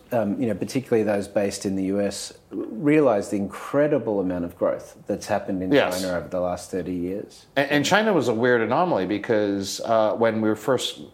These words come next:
Speaker 2: when Apple was first looking at the market, and our senior executives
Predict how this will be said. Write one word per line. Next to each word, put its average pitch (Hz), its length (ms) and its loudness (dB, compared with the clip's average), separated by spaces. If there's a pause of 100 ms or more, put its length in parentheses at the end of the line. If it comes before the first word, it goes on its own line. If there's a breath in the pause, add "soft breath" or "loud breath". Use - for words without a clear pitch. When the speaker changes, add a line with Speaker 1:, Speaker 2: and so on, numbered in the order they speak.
Speaker 2:
when 107 280 0
Apple 110 320 0
was 98 260 -2
first - 300 -2
looking 131 180 -2
at 92 60 -6
the - 60 0
market, 107 580 2
and 95 400 -2
our 95 380 -2
senior 98 280 -4
executives 85 680 -2